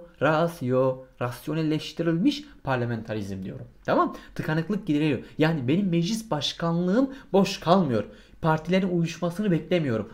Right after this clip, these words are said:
Uyuşmadın mı kardeşim? Dördüncü tura bu iş biter. Tamam? Aynı bu ne, ne de, ne de olduğu gibi kamu baş denetçiliğinde de aynı.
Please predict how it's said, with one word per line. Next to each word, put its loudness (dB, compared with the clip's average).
Uyuşmadın 2
mı -2
kardeşim? -4
Dördüncü 2
tura 0
bu 0
iş -6
biter. -6
Tamam? -2
Aynı 4
bu 2
ne, 4
ne 4
de, 0
ne 4
de 4
olduğu 4
gibi 0
kamu 0
baş 0
denetçiliğinde 0
de 0
aynı. -2